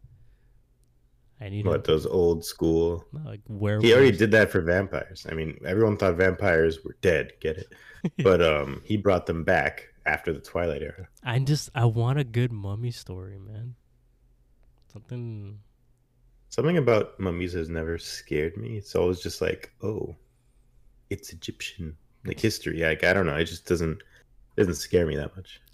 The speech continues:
Speaker 1: The Mummy was pretty freaky.
Speaker 2: Oh, yeah. When I was a kid,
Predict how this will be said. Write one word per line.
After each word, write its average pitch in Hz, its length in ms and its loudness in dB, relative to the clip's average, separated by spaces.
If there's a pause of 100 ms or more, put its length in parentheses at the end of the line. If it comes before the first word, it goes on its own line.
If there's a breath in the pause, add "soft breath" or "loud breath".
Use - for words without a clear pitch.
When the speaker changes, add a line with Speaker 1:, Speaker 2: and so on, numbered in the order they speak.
(200)
Speaker 1:
The 123 80 -14
Mummy 139 300 -8
was 107 140 -8
pretty 95 220 -12
freaky. 98 420 -16 (1080)
Speaker 2:
Oh, 120 200 8
yeah. 80 340 2 (300)
When 71 140 -4
I 65 120 0
was 69 120 -16
a - 80 -20
kid, 78 300 -2